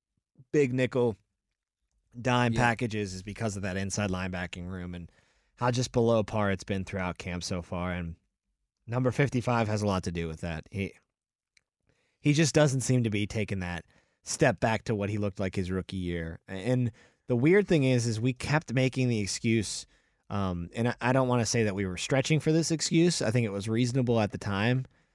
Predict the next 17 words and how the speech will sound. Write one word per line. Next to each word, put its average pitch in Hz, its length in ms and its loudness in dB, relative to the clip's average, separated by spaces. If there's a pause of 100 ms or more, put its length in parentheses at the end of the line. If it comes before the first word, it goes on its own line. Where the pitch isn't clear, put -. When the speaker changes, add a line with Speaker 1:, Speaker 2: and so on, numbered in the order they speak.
(280)
Speaker 1:
but 117 180 0
that 123 180 4
knee 139 260 4
injury 120 300 2
just 113 200 -2
did 127 160 2
something 123 380 0
to 101 120 -8
him 80 300 -8
where 95 520 0
the, 98 640 0 (100)
um, 87 520 -8 (640)
second 139 400 2
season 135 320 2
he 131 100 4
gets 120 200 4
hurt, 123 280 4